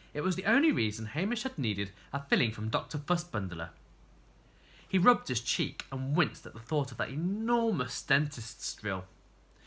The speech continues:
The way it juddered and shuddered into his poor tooth until he could feel his brain rattling about in his head. But it was worth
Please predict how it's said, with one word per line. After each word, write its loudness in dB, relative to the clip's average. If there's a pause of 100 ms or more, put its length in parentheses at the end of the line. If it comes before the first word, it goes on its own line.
(240)
The -4
way 4
it -4
juddered 4
and 0
shuddered 0
into -2
his -6
poor 2
tooth -6 (460)
until -6
he 4
could -4
feel 2
his 0
brain 0
rattling 4
about 0
in -8
his -6
head. -8 (1080)
But 2
it 6
was -4
worth 4